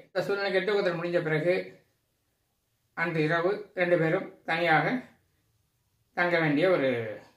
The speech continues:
சூழ்நிலை ஏற்படுது. அதுக்கப்புறம் என்ன ஆகுது அப்படிங்கிறது கதை. இந்த flashbacks ஸ்கூல்ல நடக்கிற சம்பவங்கள் வந்து, அஹ், தொண்ணூத்தி ஆறாம் வருடம் நடக்கிறதாக காட்டப்படுது. அதுதான்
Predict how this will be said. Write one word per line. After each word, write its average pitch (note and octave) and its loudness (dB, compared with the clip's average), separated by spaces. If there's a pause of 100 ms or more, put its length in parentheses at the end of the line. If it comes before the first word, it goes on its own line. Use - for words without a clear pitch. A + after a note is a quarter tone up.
(300)
சூழ்நிலை F3 0
ஏற்படுது. B2+ -2 (920)
அதுக்கப்புறம் F#3+ 2
என்ன D#3+ 2
ஆகுது B2 0
அப்படிங்கிறது C3 -4 (340)
கதை. A#2 -6 (2000)
இந்த F#3 -2 (760)
flashbacks G3 -2 (240)
ஸ்கூல்ல A3 0
நடக்கிற D3+ 0
சம்பவங்கள் C#3 -2
வந்து, C3 -4 (920)
அஹ், C#3 0
தொண்ணூத்தி F#3+ 0
ஆறாம் D#3 6
வருடம் C3 -2
நடக்கிறதாக A#2+ -6 (100)
காட்டப்படுது. A#2 -4 (960)
அதுதான் D3 2